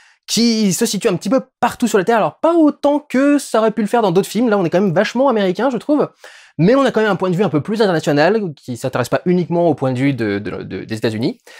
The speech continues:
Le casting est extrêmement divers, ça va du plus jeune au plus vieux, pour que tout le monde puisse trouver quelqu'un à qui s'identifier, avec tout un tas de petits, euh, trucs très bien trouvés au niveau de l'écriture, pour essayer de rendre les personnages attachants, de les, de les rendre sympathiques. On démarre le film avec... Euh,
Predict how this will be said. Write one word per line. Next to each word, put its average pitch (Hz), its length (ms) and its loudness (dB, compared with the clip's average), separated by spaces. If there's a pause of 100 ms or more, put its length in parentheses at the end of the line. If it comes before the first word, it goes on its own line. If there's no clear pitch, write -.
(240)
Le 214 60 -4
casting 202 320 0
est 175 100 -2
extrêmement 185 420 0
divers, 143 400 2
ça 143 100 -2
va 120 140 0
du 131 140 -6
plus 156 220 0
jeune 139 280 2
au 170 100 4
plus 143 160 -6
vieux, 139 300 0
pour 139 100 -8
que - 80 -10
tout 131 120 -4
le 151 80 2
monde 175 100 0
puisse - 100 -16
trouver 143 140 -2
quelqu'un 147 300 -2
à 147 60 0
qui 147 120 -8
s'identifier, 135 680 0 (380)
avec 139 320 0
tout 254 140 0
un 240 100 0
tas 220 220 2
de 156 100 2
petits, 202 540 -2
euh, 135 320 4 (400)
trucs 240 320 -2
très 262 140 -2
bien 269 100 0
trouvés 214 260 0
au 208 60 2
niveau 170 120 0
de 170 60 2
l'écriture, 175 400 -2
pour 151 140 2
essayer 160 120 -2
de 156 60 2
rendre 143 160 0
les 160 60 0
personnages 151 280 -4
attachants, 139 380 -2
de 127 80 -2
les, 120 60 -2
de 113 140 -6
les 120 80 -2
rendre 123 140 -4
sympathiques. 127 480 -4
On 123 60 -4
démarre 127 300 0
le 139 60 0
film 139 180 -6
avec... 120 220 -2
Euh, 113 140 0